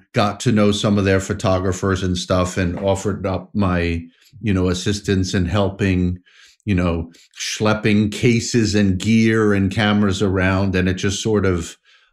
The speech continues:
um, it jo-, sort of evolved, uh, from that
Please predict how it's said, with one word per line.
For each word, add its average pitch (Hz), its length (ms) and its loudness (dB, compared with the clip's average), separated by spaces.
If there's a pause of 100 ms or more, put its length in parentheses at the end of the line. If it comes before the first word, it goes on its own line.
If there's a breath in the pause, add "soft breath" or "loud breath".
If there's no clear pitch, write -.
um, 85 580 -2
it 98 140 -2
jo-, 101 300 -2
sort 104 280 0
of 90 140 -2
evolved, 87 840 -2 (460)
uh, 80 420 -2 (200)
from 92 340 0
that 95 440 0